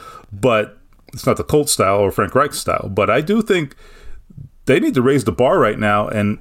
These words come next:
and have some expectations for these guys. And, and listen, the thing about it is, uh, I'm not suggesting they're playing terribly in relation to the rest of the N F L when it comes to offensive line. The problem is they aren't, uh,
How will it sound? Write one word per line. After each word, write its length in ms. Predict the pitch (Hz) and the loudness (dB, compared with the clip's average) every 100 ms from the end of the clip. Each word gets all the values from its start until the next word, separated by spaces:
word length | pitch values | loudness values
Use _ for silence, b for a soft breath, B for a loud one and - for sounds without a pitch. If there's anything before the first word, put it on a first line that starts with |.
| - | -4
and 220 | 117 104 | -2 0
have 180 | 104 139 | 2 0
some 120 | 131 117 | 2 0
expectations 640 | - 101 - 156 - 104 | 0 -2 0 0 0 -2
for 120 | - 104 | 0 0
these 120 | 92 | 2
guys. 240 | 104 98 | 0 2
And, 160 | 127 139 | 0 2
and 140 | 143 | 2
listen, 320 | 202 - 190 | 2 2 0
the 100 | 123 | 0
thing 220 | 120 226 240 | 0 0 0
about 300 | 143 175 233 | 2 0 2
it 100 | 135 | 2
is, 240 | 123 120 B B B B B | 2 0 B B B B B
uh, 300 | 135 123 123 - - - - | 0 2 0 -4 -14 -20 -12
I'm 260 | - 180 349 | -4 -2 0
not 140 | 320 | 0
suggesting 420 | - 139 180 - 156 | 0 0 0 0 2
they're 120 | 147 | 2
playing 360 | - 170 143 | 2 0 0
terribly 560 | - - 175 180 143 139 | 0 0 0 2 2 2
in 100 | 127 | 4
relation 380 | 117 131 139 127 | 4 4 2 0
to 100 | 139 | 0
the 100 | 104 | 2
rest 260 | 120 123 | 2 0
of 60 | 113 | -2
the 140 | 107 | 0
N 80 | 101 | 0
F 160 | 90 - | -2 0
L 300 | 180 113 90 - B B B | 2 2 -2 -8 B B B
when 140 | 117 113 | -2 0
it 60 | |
comes 160 | 135 113 | -2 0
to 60 | 107 | 0
offensive 300 | - 85 143 | 0 -2 0
line. 220 | 180 101 b b | 0 -2 b b
The 100 | 139 | -4
problem 500 | - 185 294 220 113 | 0 0 2 0 0
is 360 | 98 92 95 - b b b - | 0 -2 -6 -10 b b b -12
they 320 | 107 147 226 | 0 2 4
aren't, 520 | 165 147 135 139 - b b b | 2 2 2 0 -6 b b b
uh, 100 | - | -18